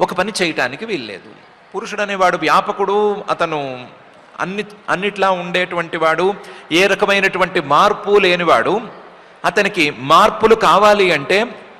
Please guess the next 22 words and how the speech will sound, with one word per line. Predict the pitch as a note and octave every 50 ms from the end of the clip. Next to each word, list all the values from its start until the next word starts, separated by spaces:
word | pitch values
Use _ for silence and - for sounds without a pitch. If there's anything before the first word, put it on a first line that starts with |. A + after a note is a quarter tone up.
| - -
ప్రకృతి | - E3+ D#3+ F#3+ F3 - F3+ D#3
అనేది | C3+ B2 A#2+ B2+ D3+ F#3
కావలసిందే. | - A#2+ G2+ G#2+ G2 F#2 F2+ - F2 D#2 C#2+ A#1 G1+ - - - _ _ _ _ _ _ _ _ _ - - _ - - - - - _ _ -
ప్రకృతి | F#3+ G3+ G3+ A#3 C4 B3 C4 B3+ A#3+
అనేది | A3+ A3 G3+ F#3+ G#3
పురుషుడు | G3+ - G#3+ A#3 A#3 - B3 B3+
లేనిదే | A#3 G#3+ F#3 F3 E3 D#3+ F3 G3+ G#3
స్వతంత్రంగా | G3+ F#3+ F#3 F3+ F#3+ F3 E3 - D#3 C#3 C#3 E3 G3 A3+ A#3+ - - - - - - - E3
పని | E3+ A3 - -
చేయలేదు. | E3 D3 C#3 C3 A#2+ G#2+ G#2+ D3+ F#3+ G3+ - - -
ప్రకృతి | D#3+ E3+ E3+ F#3+ F#3 - F3+ G3+ A3 - - - - - C3+
జడం, | B2+ D3 D#3 F3+ E3+ D3 - A#3 B3 - - - - - -
జడానికి | C3+ C#3 D#3 E3+ F#3+ G3+ G3+ F#3+ F#3 F#3 G3+ G#3+ A3
తనంతట | G#3+ - D#3 F3 G3+ G3+ G3+ G3+ G3 - -
తాను | F#3 F3 F3 E3+ F3 E3 D3+ D3+ - -
కదిలేటువంటి | D#3+ D3+ E3+ E3+ E3+ E3 E3 D3 D3 C#3+ C3+ - C3 B2+ A#2+ A#2 - - - - - - -
శక్తి | - E3+ D#3 - - F3+
ఉండదు, | D3+ B2+ C3 C#3 B2 D3 F#3 A#3 A3 - - - -
ఎవరో | E3 F#3+ G#3+ A#3+ B3+
ఒకరు | A#3 G3+ - E3+ F#3 A3
తోయాలి. | - - A3+ F#3 B2+ A2 G2+ F#2 - - - - - - - - _ _ _ _ _ _ - - - - - - - -
తోయటానికి | F3+ G3 A#3 A#3+ A3+ A#3+ A#3 A#3+ A#3 A#3 A#3 A#3+ A#3+ A#3+ A#3